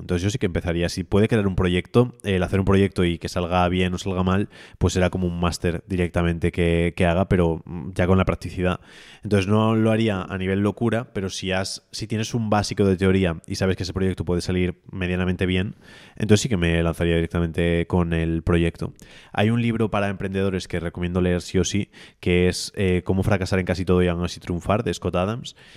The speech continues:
y, em, me gusta mucho por la visión que tiene de que es ingeniero informático, él en este caso,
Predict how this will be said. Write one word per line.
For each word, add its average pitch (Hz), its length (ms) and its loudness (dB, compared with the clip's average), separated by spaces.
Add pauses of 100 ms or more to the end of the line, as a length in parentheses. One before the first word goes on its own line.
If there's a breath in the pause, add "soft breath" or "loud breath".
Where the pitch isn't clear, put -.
(200 loud breath)
y, 95 340 -2
em, 90 320 -4 (120)
me 98 260 -2
gusta 101 260 0
mucho 107 220 -2
por 104 100 0
la 98 80 4
visión 95 240 -2
que 98 80 -2
tiene 101 240 0
de 95 240 0
que 95 140 -6
es 92 160 -6
ingeniero 98 260 -4
informático, 95 560 -2
él 90 140 -2
en 87 80 -6
este 90 180 -6
caso, - 300 -6